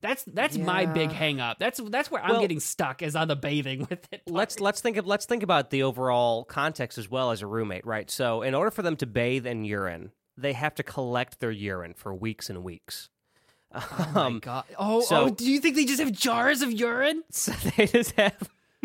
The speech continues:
Speaker 2: mason jars or jugs, like, or something of urine, just, like, and where are they storing that? If they're your roommate, is it, like, is it just sitting on the dining room table? Is it in their bathroom? Like, wh-, that
Speaker 1: And
Speaker 2: is
Speaker 1: it's like
Speaker 2: weird.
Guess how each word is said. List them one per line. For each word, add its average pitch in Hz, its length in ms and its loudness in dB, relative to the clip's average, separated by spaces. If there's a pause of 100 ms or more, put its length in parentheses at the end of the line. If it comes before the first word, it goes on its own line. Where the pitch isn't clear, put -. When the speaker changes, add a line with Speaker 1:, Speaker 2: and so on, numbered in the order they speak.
(200)
Speaker 2:
mason 180 500 4
jars 151 480 2
or 151 160 2
jugs, 156 720 2 (340)
like, 147 280 0 (120)
or 147 100 -2
something 160 640 2
of 139 160 0
urine, 151 440 4
just, 131 180 -4
like, 131 140 -2 (240)
and 165 100 0
where 196 120 6
are 202 40 2
they 180 120 4
storing 190 420 2
that? 104 200 0
If - 100 -8
they're 170 100 4
your 156 160 4
roommate, 156 380 2
is 117 100 -4
it, 135 200 -4
like, 131 220 -2
is 127 80 -2
it 127 100 -4
just - 280 -6 (520)
sitting - 280 0
on 156 80 4
the 147 60 0
dining 156 300 4
room 156 140 2
table? 220 340 4
Is 175 100 -6
it 151 60 0
in 147 120 4
their 127 100 4
bathroom? 196 640 4
Like, 139 180 2
wh-, 143 140 -8 (760)
that 196 240 6
Speaker 1:
And 240 80 6
Speaker 2:
is - 80 4
Speaker 1:
it's - 80 0
like 359 120 0
Speaker 2:
weird. 104 460 -2